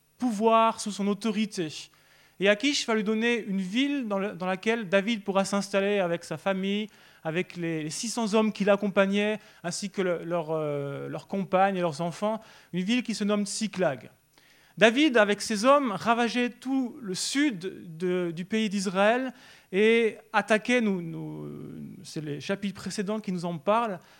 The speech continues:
attaquait toutes les, les tribus qui étaient en même temps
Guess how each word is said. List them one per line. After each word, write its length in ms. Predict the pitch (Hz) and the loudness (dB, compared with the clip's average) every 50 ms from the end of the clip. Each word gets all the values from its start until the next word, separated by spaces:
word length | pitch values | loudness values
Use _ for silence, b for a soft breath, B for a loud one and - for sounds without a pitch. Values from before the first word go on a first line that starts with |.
| B B | B B
attaquait 380 | - 185 180 226 220 - 240 214 | -6 -4 -2 -2 -2 -2 -2 -2
toutes 260 | - 262 262 240 - | -2 -4 -6 -4 0
les, 240 | 214 208 196 190 185 | 2 2 2 2 2
les 120 | 175 170 | -2 -4
tribus 600 | - - - - 247 233 208 240 254 262 277 262 B B B | -6 -8 -6 -4 -4 -2 0 0 0 0 0 -2 B B B
qui 100 | - - | -4 -4
étaient 240 | 226 208 - 247 240 233 202 - - | -4 0 0 2 2 2 0 -2 -6
en 160 | - - 202 | -6 -4 0
même 200 | 196 226 226 220 | 0 0 0 0
temps 260 | 208 - 240 226 214 | -2 0 0 0 0